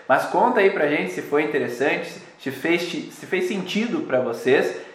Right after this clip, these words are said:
hein? E eu sempre faço o seguinte, cara,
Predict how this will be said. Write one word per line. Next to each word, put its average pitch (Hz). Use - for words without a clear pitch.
hein? 117
E 190
eu 135
sempre 139
faço 147
o -
seguinte, 120
cara, 104